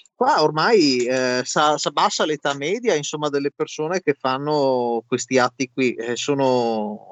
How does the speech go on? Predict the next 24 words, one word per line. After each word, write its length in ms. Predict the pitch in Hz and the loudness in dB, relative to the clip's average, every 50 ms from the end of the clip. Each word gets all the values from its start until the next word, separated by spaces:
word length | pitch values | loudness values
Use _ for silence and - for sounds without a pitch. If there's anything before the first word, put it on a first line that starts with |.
| 95 | -2
ragazzini 560 | 107 120 120 135 123 - - 147 139 135 135 131 | 0 2 2 0 0 0 0 0 0 2 0 -2
di 140 | 117 113 | -4 -6
sedici 460 | 107 - - 127 - 202 - - - 127 | -6 -4 -2 -2 -2 -2 -2 -2 -2 0
anni 340 | 107 104 104 107 123 160 202 | 0 0 -2 -4 -2 0 0
e 80 | 165 | 0
si, 320 | 131 - - 135 123 113 107 - _ _ - - - - - - _ _ _ - | 0 0 0 0 0 0 -4 -8 _ _ -20 -20 -20 -20 -20 -20 _ _ _ -10
io 260 | - - 110 143 170 | -6 -2 0 2 4
mi 140 | 180 151 131 | 4 4 4
domando 500 | 139 170 165 139 120 127 139 156 185 170 | 4 4 4 4 2 0 0 0 -2 -2
come 220 | - 143 131 131 | -2 -2 -4 -2
sia 160 | - - 143 | -2 -2 -2
possibile 500 | - - 160 - - 120 117 120 147 147 | -4 -4 -6 -6 -6 -6 -4 -2 -2 -2
una 160 | 135 117 117 | -2 -2 -4
cosa 220 | 107 - 117 113 113 | -4 -2 -2 -2 -2
di 120 | 113 117 | -4 -4
questo 260 | - - 113 - 139 | -6 -6 -4 -2 -2
genere. 320 | 135 139 170 175 165 127 110 | 0 2 2 2 2 0 0
Evidentemente, 680 | 110 113 117 117 131 131 - 165 139 120 123 123 - | 0 0 0 -2 -2 0 0 0 0 0 -2 -2 -2
proprio 320 | - - 135 135 - - 117 | -2 0 0 0 0 -2 -6
come 200 | - - 123 123 | -6 -4 -2 0
ho 60 | 127 | 2
detto 260 | 123 127 127 123 - 127 | 4 4 2 2 2 -2
anche 220 | 131 127 - 160 | 0 0 -2 -2
prima, 360 | - - 120 117 127 139 127 | -2 -2 -2 -2 0 -2 -2